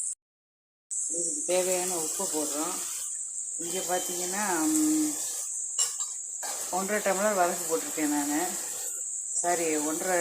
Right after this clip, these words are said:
டம்ளர் திணை போட்டிருக்கேன். அதுல பார்த்தீங்கன்னா, மூணு டம்ளர் தண்ணி ஊத்தியிருக்கேன்.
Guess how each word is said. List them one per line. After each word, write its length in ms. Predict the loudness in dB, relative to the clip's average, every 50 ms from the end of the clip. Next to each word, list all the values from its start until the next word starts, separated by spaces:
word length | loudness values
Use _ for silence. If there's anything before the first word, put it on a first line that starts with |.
| 4 4 2
டம்ளர் 340 | 2 4 2 2 2 0 0
திணை 200 | 0 0 0 0 2 2
போட்டிருக்கேன். 480 | 2 2 2 0 -2 0 0 0 0 -2 -4 -6 -6 -6 -6 -4 0 4
அதுல 200 | 4 4 4 4 4 4
பார்த்தீங்கன்னா, 500 | 2 2 2 0 -2 -2 0 0 2 2 4 4 4 4 4 4 4 4 4 4 4 2 2 2
மூணு 160 | 2 2 2 2
டம்ளர் 340 | 2 2 2 2 2 2 2
தண்ணி 180 | 2 2 2 0 0
ஊத்தியிருக்கேன். 500 | 0 0 0 0 0 0 0 -2 -2